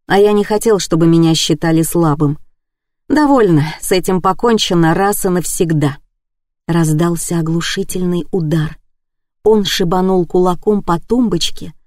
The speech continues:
и развернулся ко мне, чуть ли не синий от злости. "Чёрт возьми, я сыт по горло тем, что когда-то был слабым". Теперь абсолютно всё имело для меня значение.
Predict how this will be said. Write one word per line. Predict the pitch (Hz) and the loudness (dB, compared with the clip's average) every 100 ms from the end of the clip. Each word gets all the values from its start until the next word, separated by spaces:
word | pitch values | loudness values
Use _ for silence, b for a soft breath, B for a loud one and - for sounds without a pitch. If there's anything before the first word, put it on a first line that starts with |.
| _ _ | _ _
и | 196 | 0
развернулся | 196 180 190 190 196 190 - 202 | 0 2 0 2 0 -2 -4 -6
ко | 202 196 | -4 -2
мне, | 185 170 160 - _ _ _ | -2 -2 -4 -8 _ _ _
чуть | - 233 226 | 0 0 2
ли | 208 | 0
не | 190 185 | 2 0
синий | 165 - 214 202 190 180 - | -2 -4 0 0 0 -4 -4
от | 185 165 | -2 -2
злости. | 185 180 160 - - - - _ _ _ _ _ _ - | 0 0 -2 -4 -12 -16 -18 _ _ _ _ _ _ -6
"Чёрт | - 156 - - | -2 0 -2 0
возьми, | 156 151 151 139 - - _ _ | 0 2 2 2 -2 -14 _ _
я | 165 165 | 0 0
сыт | - 175 - | 2 -2 0
по | 180 | 0
горло | 165 170 151 139 143 | 2 2 2 2 0
тем, | - 180 170 | -2 0 0
что | - 151 | 0 -2
когда-то | 156 147 143 156 147 | 0 0 0 0 0
был | 143 139 | 2 0
слабым". | - 160 156 131 139 139 - _ _ _ _ _ _ _ _ _ _ _ - | 0 0 2 0 -2 -6 -12 _ _ _ _ _ _ _ _ _ _ _ -10
Теперь | - 214 - 269 277 - _ | -8 -4 0 2 2 -4 _
абсолютно | - - - 220 285 294 220 220 | -4 -4 -2 2 2 2 0 -2
всё | - - 277 269 | -4 0 2 2
имело | 202 196 196 202 196 | 2 2 2 0 0
для | 180 185 | 0 0
меня | 185 175 175 | 0 0 0
значение. | 175 180 170 - 170 165 170 | 0 -2 -2 -2 -2 -2 -4